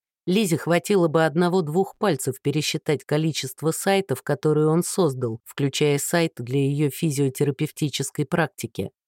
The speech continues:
"А как она узнала о тебе?" "Твой сайт", ответил он. "У неё есть сестра, которая нуждается в физиотерапии.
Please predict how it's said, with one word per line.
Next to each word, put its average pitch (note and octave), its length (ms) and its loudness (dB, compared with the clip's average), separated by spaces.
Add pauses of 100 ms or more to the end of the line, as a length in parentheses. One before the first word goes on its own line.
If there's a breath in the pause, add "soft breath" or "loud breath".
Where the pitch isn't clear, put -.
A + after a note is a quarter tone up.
(460)
"А F#3+ 100 0
как B3 200 0
она A#3+ 240 4
узнала G3+ 440 2
о B2+ 80 0
тебе?" C3 400 -2 (680)
"Твой C3 240 0
сайт", - 460 -2 (240)
ответил D3+ 520 0
он. C#3+ 220 0 (460)
"У - 100 0
неё G3+ 280 4
есть G3 320 0
сестра, G3 480 0
которая C3 400 0
нуждается D3 640 2
в - 40 -6
физиотерапии. D3+ 1080 -2